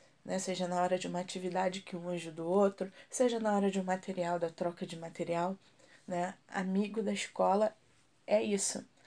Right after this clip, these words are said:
né? É a troca de tudo. É desde a troca do, dos sentimentos, a troca de um material que o outro não tem. As atividades, ora.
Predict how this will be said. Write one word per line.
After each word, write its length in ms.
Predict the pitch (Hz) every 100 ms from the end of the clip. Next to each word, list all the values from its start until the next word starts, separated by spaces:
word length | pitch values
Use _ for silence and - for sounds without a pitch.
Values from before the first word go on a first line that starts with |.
| - _
né? 360 | - 175 190 190
É 100 | -
a 100 | 185
troca 400 | 190 - 202 208
de 120 | 220 -
tudo. 380 | - 170 151 156 _ - - -
É 200 | - -
desde 280 | 175 190 208
a 60 | 190
troca 320 | 185 185 185
do, 220 | 170 165
dos 220 | 175 175
sentimentos, 1080 | - 196 196 - 175 196 233 233 247 233 233 - - -
a 120 | 226
troca 320 | - 220 226
de 80 | 214
um 40 |
material 540 | 214 214 226 226 208 202
que 160 | -
o 40 | 220
outro 300 | 196 196 202
não 180 | 202 214
tem. 360 | - 160 151 - _ _ _ - - - _ _ _ _ - _ _ - - - -
As 200 | 202 196
atividades, 840 | 202 - 220 240 170 - - 175
ora. 340 | 185 - 147